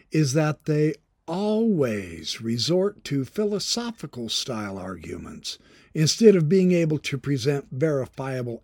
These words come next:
evidence for the existence of their God,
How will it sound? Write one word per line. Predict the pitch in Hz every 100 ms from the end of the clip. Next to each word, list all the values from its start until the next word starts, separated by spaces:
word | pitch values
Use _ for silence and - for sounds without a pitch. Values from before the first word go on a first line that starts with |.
| -
evidence | 151 113 87 - - - _ - - _
for | 165 160 127
the | 110
existence | 110 98 139 127 - 98 -
of | 92
their | 101 95
God, | 110 104 78 -